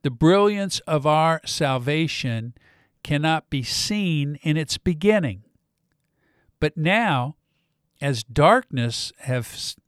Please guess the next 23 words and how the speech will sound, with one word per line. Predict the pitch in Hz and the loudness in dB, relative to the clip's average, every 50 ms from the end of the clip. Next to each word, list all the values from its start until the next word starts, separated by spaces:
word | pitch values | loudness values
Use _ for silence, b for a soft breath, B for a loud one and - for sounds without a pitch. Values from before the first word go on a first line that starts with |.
| _ _ _ _ _ _ | _ _ _ _ _ _
come | - - 170 151 156 | 0 0 2 2 2
into | 170 170 151 - - 147 | 0 0 0 -2 0 0
our | 131 131 127 123 | 2 2 2 0
lives | 123 117 117 127 139 147 135 - | 0 0 0 0 -2 -2 -4 -4
through | - 143 127 127 | -4 -2 -2 -2
sexual | - - - 156 151 143 - - 151 135 127 127 127 | -2 -4 -2 -2 -2 -2 -4 -4 -4 -2 -2 -2 -2
brokenness, | 127 - 143 127 143 160 190 226 226 - 156 127 113 101 104 123 160 - - - - b b b b b b b b b b b b b b b b b b _ _ | -4 -8 -4 0 2 2 2 2 0 0 -2 -2 -2 -2 -4 -4 -6 -6 -8 -10 -12 b b b b b b b b b b b b b b b b b b _ _
and | - 151 156 156 156 156 151 143 | -2 0 2 2 2 2 2 0
we | 143 147 147 | 0 0 -2
feel | 123 - - 214 220 226 214 208 196 185 | -4 -6 -6 -4 0 2 2 4 4 2
we're | 165 156 156 151 | 2 2 0 0
deserving | 143 117 135 131 120 110 117 151 180 202 196 175 170 170 160 147 139 | 0 0 0 0 0 2 2 2 4 4 4 2 0 -2 -2 -2 -2
of | 139 139 135 131 120 135 165 - _ | -2 -2 -2 -4 -6 -8 -14 -10 _
damnation, | - 180 170 156 143 147 175 214 247 247 - - 170 147 156 185 202 - _ _ _ _ _ _ _ _ _ _ _ _ _ _ _ _ _ _ _ _ _ _ _ _ _ _ | -2 0 0 2 2 2 0 0 0 0 -2 -2 -2 -2 -2 -2 -6 -12 _ _ _ _ _ _ _ _ _ _ _ _ _ _ _ _ _ _ _ _ _ _ _ _ _ _
we're | - 233 151 170 165 | -8 -4 -4 -4 -4
told | - - 208 214 226 240 226 185 | 0 2 2 4 4 4 4 4
we're | 175 175 175 | 4 2 2
seated | 151 - - - 233 269 240 170 175 165 | 2 0 -2 -2 -2 -2 -2 -2 0 0
with | 185 185 196 185 - | 2 0 0 0 -2
Christ | - 202 196 180 190 196 - - | -2 0 0 2 0 0 -2 -4
in | 214 202 202 | -6 -6 -4
the | 226 214 | -2 -2
heavenlies. | 196 220 247 269 277 247 220 160 113 92 - - - - | 0 0 -2 -2 -2 -2 -2 -4 -6 -6 -10 -14 -18 -20